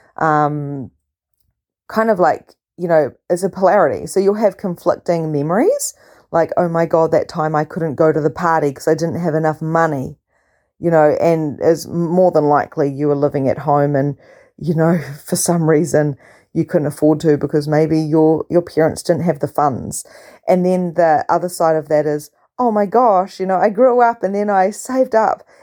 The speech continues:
and I went on holiday for the first time, or my first camping trip, or,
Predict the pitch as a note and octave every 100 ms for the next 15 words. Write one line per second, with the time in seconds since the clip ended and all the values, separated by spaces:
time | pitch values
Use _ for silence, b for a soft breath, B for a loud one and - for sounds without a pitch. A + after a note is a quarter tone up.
0 | b A3 A3 A3+ B3 A3+ A3 G#3 G#3+ D#4+
1 | F3+ E3+ E3 E3 D#3+ - E3+ D#3 E3 E3
2 | F#3 G3 - - E3+ F3+ F3 D#3+ D#3+ D#3+
3 | D3 C#3+